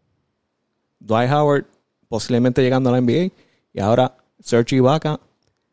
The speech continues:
se confirma, o por lo menos los rumores, se dice que, eh, se va por Europa y firmará o firmó con los Bayern Múnich.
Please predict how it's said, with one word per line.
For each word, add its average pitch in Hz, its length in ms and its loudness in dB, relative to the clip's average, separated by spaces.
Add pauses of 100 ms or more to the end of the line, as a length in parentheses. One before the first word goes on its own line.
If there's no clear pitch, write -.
(400)
se 113 220 0
confirma, 123 640 -2 (800)
o 107 380 2 (360)
por 101 120 -2
lo 104 40 0
menos 131 200 0
los 131 120 4
rumores, 113 640 0
se 104 200 -2
dice 123 320 0
que, 98 260 -2 (880)
eh, 95 420 -4
se 110 200 0
va 98 120 2
por 143 120 2
Europa 143 420 4 (560)
y 117 140 -6
firmará 110 680 0
o 120 120 -4
firmó 120 500 -2
con 117 320 -4
los 92 320 0
Bayern 117 580 -2
Múnich. 110 520 -2